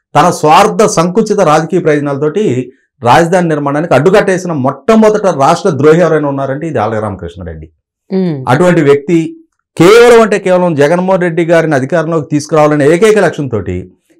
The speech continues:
Speaker 1: చంద్రబాబు నాయుడు గారు చేసే ప్రతి పనికి మోకాలడ్డే ప్రయత్నం చేశారు.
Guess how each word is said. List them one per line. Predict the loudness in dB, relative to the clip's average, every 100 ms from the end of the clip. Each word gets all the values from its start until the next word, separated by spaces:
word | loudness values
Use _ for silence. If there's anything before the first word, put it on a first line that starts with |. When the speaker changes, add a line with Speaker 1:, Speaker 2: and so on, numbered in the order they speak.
| _
Speaker 1:
చంద్రబాబు | 0 2 2 2
నాయుడు | 0 0
గారు | -2 -2
చేసే | -2 0
ప్రతి | 0 0 -2 0
పనికి | 0 2 0
మోకాలడ్డే | 0 0 0 -2 -4
ప్రయత్నం | -6 -6 -4
చేశారు. | -4 -6 -12